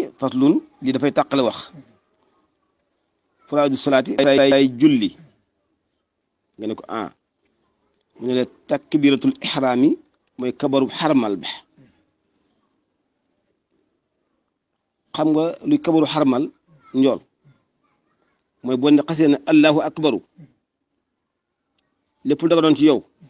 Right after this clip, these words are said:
ci yëfu àdduna, araam na ci yow. Dootoo xool lu la neex. Dootoo wax waxu àdduna.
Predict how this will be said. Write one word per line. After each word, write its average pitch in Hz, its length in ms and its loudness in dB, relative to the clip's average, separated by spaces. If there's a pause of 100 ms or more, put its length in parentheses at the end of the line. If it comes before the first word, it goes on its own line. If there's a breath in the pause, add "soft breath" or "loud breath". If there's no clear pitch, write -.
ci 151 120 0
yëfu 165 120 4
àdduna, 143 300 0 (420)
araam 123 160 -4
na 113 60 -6
ci 98 100 -10
yow. 85 120 -16 (1800)
Dootoo 135 300 -4
xool 156 160 0
lu 151 80 4
la 139 100 4
neex. 120 260 -2 (1500)
Dootoo 135 200 0
wax 151 140 2
waxu 151 140 -2
àdduna. 127 300 0